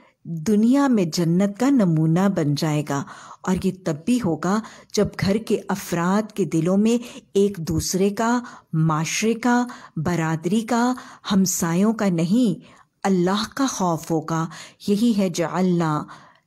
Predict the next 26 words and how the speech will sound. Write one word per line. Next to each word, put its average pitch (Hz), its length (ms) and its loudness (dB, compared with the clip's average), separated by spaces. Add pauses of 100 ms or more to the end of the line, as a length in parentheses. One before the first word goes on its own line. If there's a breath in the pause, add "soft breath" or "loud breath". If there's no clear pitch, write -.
(240)
लिलमुत्तकीना 175 1300 0
इमामा 165 480 2
का 170 140 -4
तसव्वुर। 156 640 -6 (640 soft breath)
अल्लाहुम्मा 175 460 0
आति 190 580 0
नफ्सी 170 420 -2
तकवाहा। 170 800 -2 (440 loud breath)
अल्लाह, 220 220 4
ये 214 160 2
दुआ 185 340 0
हम 185 220 0
सब 208 280 -4
के 185 140 -2
हक़ 160 300 -4
में 185 100 2
कबूल 180 520 0
फरमा। 156 540 -2 (440 loud breath)
अल्लाह, 185 240 2
हमें 185 260 2
ज़ाकिर 180 460 -2
ज़बाने, 190 680 2 (280 loud breath)
शाकिर 233 840 0
दिल, 170 400 0 (300 loud breath)
साबिर 196 600 0
जिस्म 165 500 -2